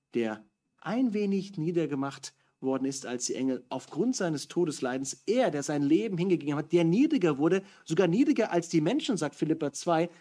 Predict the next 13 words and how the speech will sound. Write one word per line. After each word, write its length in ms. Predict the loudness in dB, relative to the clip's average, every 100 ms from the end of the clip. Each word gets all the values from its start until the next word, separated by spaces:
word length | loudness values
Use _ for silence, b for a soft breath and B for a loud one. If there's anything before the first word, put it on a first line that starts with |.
| B 2
der 100 | 2
bis 240 | 2 -4
zum 280 | -2 -2 -2
Tode 380 | -2 2 2 0
am 180 | -2 -4
Kreuz, 300 | -2 -2 -2
eigentlich 180 | -4 -4
als 220 | -6 -8
Knecht, 400 | -4 -2 -4 -6
als 180 | -8 -2
Verurteilter 720 | -4 -2 -4 -4 -4 -4 -2
da 240 | -2 -4
war. 360 | -4 -6 -6 -10